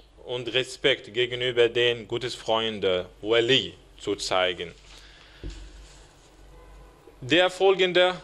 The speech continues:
koranische Vers erklärt einerseits die Belohnung Gottes für seine Gottesfreunde. Sicherlich über Allahs Geflogesleute, Gefolgesleute soll kein Furcht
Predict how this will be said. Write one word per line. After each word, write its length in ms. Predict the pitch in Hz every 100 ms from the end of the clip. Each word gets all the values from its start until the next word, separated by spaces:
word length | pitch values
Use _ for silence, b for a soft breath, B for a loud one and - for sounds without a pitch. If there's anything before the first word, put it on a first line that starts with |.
| -
koranische 600 | 156 139 143 143 147 139
Vers 540 | - 117 98 90 - b b
erklärt 640 | 139 143 151 147 151 151 - -
einerseits 920 | 127 139 151 143 143 139 135 101 - 107
die 220 | 123 139
Belohnung 800 | 139 143 143 151 160 123 101 90
Gottes 500 | 113 110 95 - - -
für 320 | - - 120 120
seine 440 | 117 120 120 120
Gottesfreunde. 1000 | 117 120 120 - 117 113 110 98 87 85 - b b b b b b
Sicherlich 840 | 104 110 170 180 196 190 190 - - - _
über 380 | - 156 156 156
Allahs 500 | 147 156 156 151 123 120 -
Geflogesleute, 1600 | - 131 135 127 - 147 160 170 151 143 143 139 135 135 104 90
Gefolgesleute 960 | 101 117 - 151 147 - 151 156 151 139
soll 240 | 123 151
kein 380 | 147 143 143 147
Furcht 580 | - - 151 143 123 -